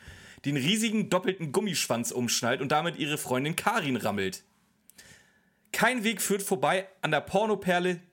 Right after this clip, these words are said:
Die mit dem roten Halsband. Falls Sie also vorhaben, sich in den nächsten Wochen einen neuen Film zuzulegen,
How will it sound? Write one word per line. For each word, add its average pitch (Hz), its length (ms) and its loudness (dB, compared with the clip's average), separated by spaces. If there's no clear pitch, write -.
Die 190 160 2
mit 196 200 0
dem 170 120 0
roten 180 380 0
Halsband. 120 580 -2
Falls 190 320 2
Sie 180 120 2
also 143 180 0
vorhaben, 170 380 2
sich 123 160 -2
in 131 60 2
den 131 120 2
nächsten 156 380 0
Wochen 117 240 0
einen 110 200 2
neuen 110 240 2
Film 151 280 -2
zuzulegen, 110 640 -2